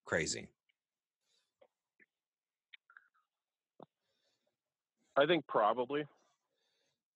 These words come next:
Speaker 2: Yeah,
Speaker 1: Okay.
Speaker 2: yeah, 'cause I, I, there's this, for me, there's this spectrum, you know, there's, like, this,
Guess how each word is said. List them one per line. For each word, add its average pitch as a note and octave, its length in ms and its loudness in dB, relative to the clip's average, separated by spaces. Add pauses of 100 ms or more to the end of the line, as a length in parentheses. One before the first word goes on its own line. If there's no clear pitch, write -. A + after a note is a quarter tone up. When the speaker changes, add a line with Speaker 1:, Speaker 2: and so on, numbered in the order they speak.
(920)
Speaker 2:
Yeah, C3+ 260 4
Speaker 1:
Okay. E2+ 100 -2 (300)
Speaker 2:
yeah, B2+ 300 4
'cause D3+ 180 -2
I, F3+ 60 2 (140)
I, D3 160 -4 (200)
there's F3 240 2
this, D#3+ 120 -2 (1120)
for E3 140 4
me, F3+ 140 6
there's D3+ 260 2
this B2+ 100 0 (180)
spectrum, E2+ 580 -4
you F2 80 -2
know, A#2 180 4
there's, G#2+ 260 4
like, G2 220 2
this, F#2+ 120 -2